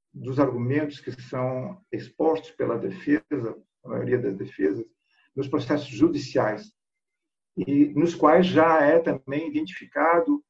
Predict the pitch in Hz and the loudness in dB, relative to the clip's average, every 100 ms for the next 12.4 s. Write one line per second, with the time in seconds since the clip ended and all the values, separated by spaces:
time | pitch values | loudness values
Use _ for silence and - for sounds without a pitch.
0 | _ _ _ _ _ 160 185 - - 123 | _ _ _ _ _ 0 0 -2 -12 -10
1 | 127 135 151 - 123 123 110 110 127 143 | -2 0 0 -2 -4 0 2 2 2 2
2 | 127 139 123 127 123 - - 127 135 143 | 0 -4 -4 -6 -6 -8 -2 -2 -2 -4
3 | 131 127 - 123 123 123 - 120 123 127 | -4 -6 -12 -6 -6 -6 -4 -2 -2 -4
4 | - 131 151 139 120 92 - _ _ _ | -4 0 0 0 -4 -8 -12 _ _ _
5 | _ _ _ _ _ _ _ _ _ _ | _ _ _ _ _ _ _ _ _ _
6 | _ _ 143 151 123 - - _ _ _ | _ _ 0 2 2 -2 -16 _ _ _
7 | _ _ _ _ - 196 226 - - - | _ _ _ _ 2 4 2 -2 -4 -6
8 | - _ _ _ _ - - 147 127 110 | -12 _ _ _ _ -20 -6 -4 -2 -4
9 | - 151 165 165 127 - 110 123 98 101 | -4 -2 -2 -2 -6 -8 -6 -2 0 0
10 | 107 123 127 151 175 185 - _ _ _ | 0 -2 -2 -4 -8 -12 -14 _ _ _
11 | 139 120 101 98 - - - - _ 117 | -4 -2 -2 -4 -6 -14 -20 -20 _ -8
12 | 107 123 185 | -4 -2 -2